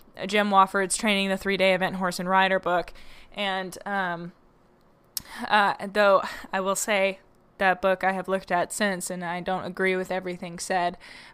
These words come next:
but, um, at least on some of the equipment front, he's one of the more modest, um, equipment users.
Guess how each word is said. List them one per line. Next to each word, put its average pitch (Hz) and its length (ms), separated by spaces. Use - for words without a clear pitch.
but, 185 400
um, 175 460
at 196 180
least 208 300
on 185 220
some 208 260
of 190 140
the 185 140
equipment 185 680
front, 185 340
he's 214 220
one 196 140
of 190 100
the 196 60
more 180 280
modest, 190 680
um, 185 460
equipment 196 480
users. 185 480